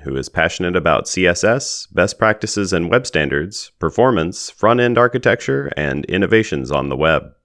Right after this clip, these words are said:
If you haven't already, now is a good time to create your own user page. It's a great way to introduce yourself to the IndieWeb community and to collect the things that you are working on or want to work on for your personal website.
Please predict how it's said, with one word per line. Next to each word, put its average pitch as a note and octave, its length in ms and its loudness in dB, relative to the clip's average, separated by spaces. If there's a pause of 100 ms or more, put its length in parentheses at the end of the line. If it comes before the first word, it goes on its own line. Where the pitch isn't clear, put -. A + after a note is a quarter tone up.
(1160)
If F#2 180 -10
you A2+ 140 2
haven't B2 320 4
already, A#2+ 460 4
now A2+ 360 2
is A2+ 120 2
a G2+ 40 0
good A2+ 220 0
time A#2 220 2
to B2 60 -2
create A2+ 360 0
your A2+ 180 2
own D#3+ 160 2
user F2 260 -2
page. - 520 -8 (240)
It's - 160 -10
a - 20 -4
great A2 200 0
way A2 200 0
to G#2 160 -2
introduce G2 400 -4
yourself A#2 380 0
to G2+ 100 -4
the F#2 160 -2
IndieWeb F#2+ 400 -2
community B2+ 640 -4
and C#3 300 0
to C#3 80 -6
collect C#3+ 360 2
the G#2+ 120 0
things A2 260 -2
that G#2 80 0
you G2 140 -2
are F2+ 100 0
working A2 320 -2
on B2 300 0
or C#3 280 2
want D3+ 280 0
to F2+ 80 -6
work F2+ 240 0
on G2+ 240 0
for F#2 160 -2
your E2+ 120 0
personal F#2+ 440 -2
website. G2 460 -4